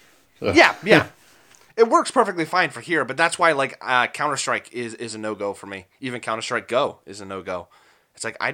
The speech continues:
Speaker 2: I don't want that little crosshair in the screen to, no, just let me aim down the sight. So, yeah, that, that's, uh,
Speaker 1: Although te-,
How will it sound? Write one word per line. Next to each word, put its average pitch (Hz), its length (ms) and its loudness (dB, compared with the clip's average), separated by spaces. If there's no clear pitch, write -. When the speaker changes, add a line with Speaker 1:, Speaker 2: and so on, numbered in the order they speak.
Speaker 2:
I 113 40 -2
don't 151 240 -8
want 135 220 -12
that 120 200 -8
little 113 400 -12
crosshair 110 600 -8
in 104 80 -14
the 98 80 -14
screen 120 480 -12
to, 139 100 -16
no, 175 160 -10
just 139 300 -12
let 165 80 -10
me 165 200 -10
aim 160 120 -8
down 165 220 -10
the 165 60 -12
sight. 135 680 -12
So, 104 260 0
yeah, 107 200 -2
that, 123 220 0
that's, 147 260 2
uh, 127 100 -8
Speaker 1:
Although 151 220 2
te-, 170 300 0